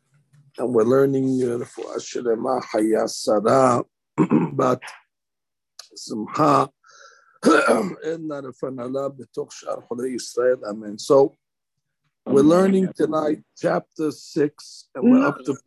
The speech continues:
twelve. Again, Perek Vav, Pasuk Yud Bet. Vaydaber Adonai Moshe Lemor.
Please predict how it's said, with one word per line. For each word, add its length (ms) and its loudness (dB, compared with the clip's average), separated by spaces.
twelve. 420 0
Again, 340 -4
Perek 280 0
Vav, 360 2
Pasuk 380 -10
Yud 260 -6
Bet. 420 4
Vaydaber 640 2
Adonai 420 -2
Moshe 400 -6
Lemor. 540 -4